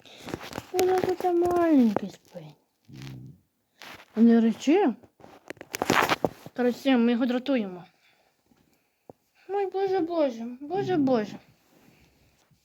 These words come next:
Коротше, я його роздратувала, він тепер речить на мене. Тому що я йому не даю спати.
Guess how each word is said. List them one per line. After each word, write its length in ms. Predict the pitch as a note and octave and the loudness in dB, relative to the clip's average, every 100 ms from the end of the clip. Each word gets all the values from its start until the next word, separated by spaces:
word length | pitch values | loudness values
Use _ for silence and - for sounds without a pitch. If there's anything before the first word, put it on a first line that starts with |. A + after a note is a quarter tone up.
| _ - | _ -2
Коротше, 380 | C4+ B3 A#3 G#3+ | 0 2 4 6
я 80 | |
його 220 | A#3 A#3+ A#3 | 6 6 4
роздратувала, 680 | A#3 A3 A3+ B3 D4+ E4+ D4 | 2 -2 -2 4 6 6 4
він 220 | B3 A#3+ | 0 -2
тепер 240 | A3+ A3 | -4 -10
речить 300 | A3 A3 E4+ | -8 -2 0
на 80 | D#4+ | 2
мене. 320 | C#4+ C4+ C4 C4 - _ _ _ _ _ _ _ - - - - | 2 2 0 -4 -14 _ _ _ _ _ _ _ -20 -20 -20 -6
Тому 160 | C4+ | 0
що 120 | C4+ C#4+ | 2 6
я 80 | |
йому 160 | C#4+ D4+ | 6 8
не 160 | D4 D4 | 8 6
даю 200 | C#4+ D4 | 4 0
спати. 460 | - - - - | -4 -4 -4 -4